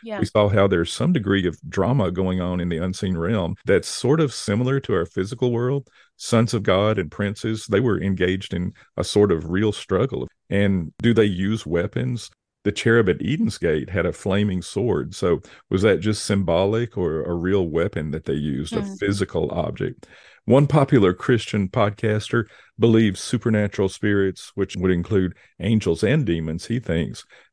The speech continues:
Speaker 2: may actually use physical-ish type artifacts, like using vehicles to travel from one place to another.
Speaker 1: Hmm. Can't they just zap over to somewhere if they wish?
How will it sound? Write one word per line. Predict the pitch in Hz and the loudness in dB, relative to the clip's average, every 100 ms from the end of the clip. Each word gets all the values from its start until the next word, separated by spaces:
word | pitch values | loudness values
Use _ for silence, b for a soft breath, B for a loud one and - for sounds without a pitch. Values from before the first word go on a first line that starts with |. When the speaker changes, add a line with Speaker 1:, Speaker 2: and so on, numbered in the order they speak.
| - | 0
Speaker 2:
may | 104 180 | 4 4
actually | 170 - - 113 | 2 0 0 2
use | 104 107 101 - - - | 2 0 -2 -6 -18 -4
physical-ish | 120 120 131 - 120 113 120 - - | -2 -2 -4 -2 0 2 0 -2 -8
type | - 120 - - | -4 -4 -4 -2
artifacts, | 95 120 - 58 64 - - - _ _ _ - | -2 -2 -2 0 0 -4 -14 -20 _ _ _ -2
like | 147 101 | 0 0
using | 160 110 113 113 92 | -2 2 4 4 2
vehicles | 85 98 107 - 107 98 | 2 2 2 0 -2 -4
to | - | -10
travel | 92 98 92 98 | -2 0 0 0
from | 92 - 87 | -2 -2 -2
one | 87 95 | -2 -2
place | - 90 - | -2 -4 -4
to | - | -4
another. | 104 95 98 113 110 _ _ _ _ _ _ _ _ | -2 0 -2 -2 -6 _ _ _ _ _ _ _ _
Speaker 1:
Hmm. | - 196 160 165 - | -10 -8 -10 -14 -8
Can't | 302 330 | -4 -4
they | 427 | -4
just | 392 349 330 | -4 -6 -6
zap | 202 208 240 180 | -2 0 0 0
over | 202 240 254 | -2 -2 -6
to | 240 | -6
somewhere | 214 233 233 240 | -4 -2 -2 -4
if | 240 | -6
they | - 214 | -6 -4
wish? | 220 254 - - | -4 -4 -8 -16